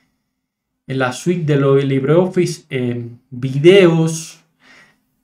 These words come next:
videos, la calculadora, un escaneador de documentos, LibreOffice Impress para presentaciones, la configuración del sistema, monitorear el sistema, Boxes, la herramienta de virtualización,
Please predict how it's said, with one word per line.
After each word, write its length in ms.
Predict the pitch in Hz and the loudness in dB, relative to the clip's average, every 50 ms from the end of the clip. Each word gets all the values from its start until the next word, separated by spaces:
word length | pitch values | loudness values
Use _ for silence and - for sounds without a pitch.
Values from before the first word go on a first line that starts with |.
| _ _ _ _ _ _ _ | _ _ _ _ _ _ _
videos, 520 | 135 131 131 139 156 170 170 165 160 147 | -6 -4 -2 0 2 2 2 2 2 0
la 120 | 143 123 123 | -2 -2 -2
calculadora, 840 | - 127 123 123 - - 135 127 127 139 156 170 170 165 160 151 151 | -4 -6 -6 -6 -6 -4 -2 0 0 2 4 4 4 4 4 4 4
un 160 | 147 147 143 | 4 2 0
escaneador 680 | 139 147 - - 131 123 123 123 123 127 143 147 139 | 0 -4 -6 -6 -4 -2 -2 -2 0 0 0 -2 0
de 100 | 139 139 | -2 -2
documentos, 1080 | 127 131 117 120 123 135 156 170 170 165 165 160 151 151 156 - - - - - _ _ _ _ _ | -2 -2 -4 -4 -4 -2 0 0 0 0 -2 -4 -4 -4 -6 -8 -12 -18 -18 -20 _ _ _ _ _
LibreOffice 800 | - 135 127 127 127 123 127 127 139 135 139 - 143 - - - | -10 -6 -4 -4 -2 -2 -2 -2 -2 -4 -6 -10 -16 -16 -10 -6
Impress 580 | 147 147 156 151 - 139 131 123 - - - _ _ _ _ _ | -4 -4 -4 -4 -4 -4 -4 -4 -6 -10 -16 _ _ _ _ _
para 380 | - 123 120 113 113 113 110 - | -8 -8 -6 -6 -8 -10 -12 -14
presentaciones, 840 | - - - 127 123 120 117 117 113 - 165 170 165 160 147 156 - - - _ _ _ | -14 -12 -10 -8 -8 -6 -6 -8 -6 -4 -4 -2 -2 -4 -6 -8 -12 -16 -20 _ _ _
la 280 | - 139 143 139 139 - | -4 0 0 0 0 0
configuración 920 | 147 147 143 139 - - 147 135 135 135 139 123 123 - 170 175 175 165 | -2 -2 -2 -2 -4 -4 -4 -4 -2 -4 -4 -6 -4 -4 -2 -2 -2 0
del 120 | 156 147 | -2 -2
sistema, 600 | - - - 135 - _ - 190 190 185 175 165 | -4 -4 -8 -14 -8 _ 0 0 0 0 0 -2
monitorear 720 | 147 139 139 135 127 135 131 127 - 135 127 123 135 147 147 | -6 -6 -6 -6 -4 -4 -6 -6 -6 -6 -4 -2 -2 -2 -2
el 60 | 147 | -2
sistema, 520 | 143 - - - _ 180 180 175 165 - - - _ _ _ _ _ _ _ _ | -4 -6 -12 -6 _ -2 0 0 -2 -4 -8 -12 _ _ _ _ _ _ _ _
Boxes, 680 | 165 185 196 196 190 - - - 147 147 - - - | 2 2 2 2 0 -4 -6 -4 -4 -4 -6 -8 -6
la 180 | 170 143 135 135 | -4 -2 -2 -2
herramienta 600 | 139 147 135 139 156 170 175 175 - 156 147 143 | 0 -2 -2 0 0 0 0 0 0 0 0 0
de 80 | 147 | 0
virtualización, 920 | 139 135 123 135 123 139 135 127 123 - 123 120 - 175 180 175 156 151 | 0 -2 -4 -6 -4 -4 -4 -4 -4 -4 -6 -2 0 0 0 0 -2 -4